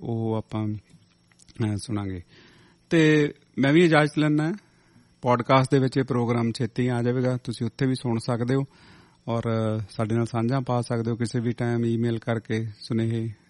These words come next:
ਦੇ ਸਕਦੇ ਹੋ। ਸੋ ਕਈ ਵਾਰੀ ਗੱਲਾਂ,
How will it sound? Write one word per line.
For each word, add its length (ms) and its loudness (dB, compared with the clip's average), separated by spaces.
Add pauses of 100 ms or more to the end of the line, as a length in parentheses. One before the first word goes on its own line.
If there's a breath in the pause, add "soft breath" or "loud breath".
ਦੇ 160 0
ਸਕਦੇ 360 -2
ਹੋ। 100 0 (640 soft breath)
ਸੋ 360 -4
ਕਈ 180 2
ਵਾਰੀ 220 2
ਗੱਲਾਂ, 460 0